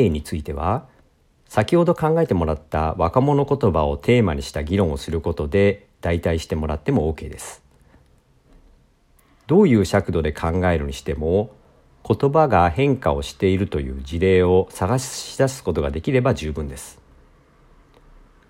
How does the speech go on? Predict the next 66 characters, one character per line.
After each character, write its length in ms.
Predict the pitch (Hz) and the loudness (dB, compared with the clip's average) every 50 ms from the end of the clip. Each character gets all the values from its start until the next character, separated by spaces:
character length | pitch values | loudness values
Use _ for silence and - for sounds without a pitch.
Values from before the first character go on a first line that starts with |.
| _ - | _ 2
こ 100 | - 123 | 4 6
れ 100 | - - | 6 6
が 140 | 165 151 | 4 0
こ 160 | - - 147 156 | 2 2 2 2
う 40 | |
な 100 | 165 165 | 4 2
っ 60 | 147 - - | -2 -2 -6
た 160 | - 69 - - - _ _ _ _ _ _ _ _ _ _ _ _ | -8 -8 -8 -12 -20 _ _ _ _ _ _ _ _ _ _ _ _
と 100 | 139 143 | 2 4
い 100 | 139 139 | 4 6
う 140 | 139 139 135 | 6 6 4
話 400 | - 120 117 123 127 131 - 101 | 4 4 2 0 0 0 -2 -4
や 280 | 73 71 76 87 120 - - _ _ | -4 -4 -6 -8 -10 -12 -16 _ _
記 140 | - - 101 | -6 -4 -4
述 180 | 98 90 107 | -2 0 2
が 80 | 98 95 | 2 2
で 100 | 87 90 | 2 0
き 120 | 87 - 139 | -2 0 0
れ 80 | 104 | 0
ば、 400 | 73 69 82 87 95 95 98 - - - _ - - - _ _ _ _ | 0 2 2 4 4 4 4 2 -4 -16 _ -20 -20 -20 _ _ _ _
最 240 | _ - - 156 190 | _ -2 0 0 0
低 180 | 196 - 214 175 | 4 4 4 4
限 260 | 101 82 69 67 67 | 4 2 0 -2 -6
二 280 | - - - - 143 160 | -10 -16 -2 2 2 2
つ 80 | - 185 | 4 2
の 120 | 151 107 | 2 2
時 160 | 82 78 73 | 0 0 -4
点 200 | - 76 73 73 | -4 -4 -4 -4
を 80 | 71 67 | -6 -8
引 200 | - - 117 110 | -6 -4 -4 -2
き 0 | |
比 100 | - 131 | 0 2
べ 220 | 113 110 92 90 | 2 4 2 0
て 100 | - - | -2 -4
い 40 | 67 | -8
る 80 | 76 71 | -8 -8
こ 100 | - 78 | -8 -8
と 100 | 80 73 | -8 -6
に 80 | 71 | -6
な 80 | 71 69 | -8 -8
り 100 | 71 76 | -6 -6
ま 100 | 80 80 | -6 -6
す 140 | - - - | -8 -10 -12
の 80 | 67 67 | -12 -6
で、 360 | 73 85 95 110 117 120 - - _ _ _ _ _ | -2 0 2 2 0 -2 -6 -18 _ _ _ _ _
そ 180 | _ - 92 87 | _ -6 -2 0
れ 80 | 92 | 2
を 120 | 95 92 85 | 2 2 0
変 280 | - - 117 107 90 | 0 0 0 0 0
化 160 | 80 - 73 76 | -2 -4 -4 -2
だ 140 | - - | 0 -2
と 180 | - - 73 - _ _ _ _ _ _ | -2 -2 -12 -16 _ _ _ _ _ _
規 100 | - - | -20 -8
定 140 | - 87 78 | -6 -6 -6
す 100 | - - | -4 -6
る 80 | 82 76 | -8 -4
こ 100 | - 117 | -4 -2
と 80 | 113 | -2
が 80 | 123 85 | -2 -2
で 120 | 71 71 | -4 -6
き 100 | 73 - 82 | -10 -10 -10
る 60 | 78 | -10
で 100 | 71 69 | -10 -14
し 120 | - - | -16 -16
ょ 40 | |
う。 20 | - | -18